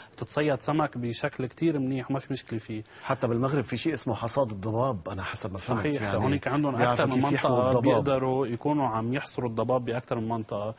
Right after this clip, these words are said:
Speaker 2: مهم.
Speaker 1: بتونس في حوالي ثلاثة وثلاثين، آه، سد موجود، وعم بيقولوا لحد هلا المهندسين هونيك انه التجربه جيده معهم بموضوع السدود.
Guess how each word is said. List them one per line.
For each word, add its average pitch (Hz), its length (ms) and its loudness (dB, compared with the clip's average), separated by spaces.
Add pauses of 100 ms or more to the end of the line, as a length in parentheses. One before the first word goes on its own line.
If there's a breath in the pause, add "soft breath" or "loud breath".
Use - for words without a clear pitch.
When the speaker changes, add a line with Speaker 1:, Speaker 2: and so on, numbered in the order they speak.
Speaker 2:
مهم. 104 200 -2
Speaker 1:
بتونس 175 400 0
في 180 160 0
حوالي 156 360 0
ثلاثة 151 320 0
وثلاثين، 127 680 2
آه، 107 360 -2
سد 131 380 -2
موجود، 123 440 2
وعم 147 180 0
بيقولوا 165 260 2
لحد 143 300 -2
هلا 139 140 0
المهندسين 127 540 -2
هونيك 135 260 -4
انه 127 100 -4
التجربه 135 460 -2
جيده 127 360 -2
معهم 113 240 -2
بموضوع 120 400 -2
السدود. 110 460 -6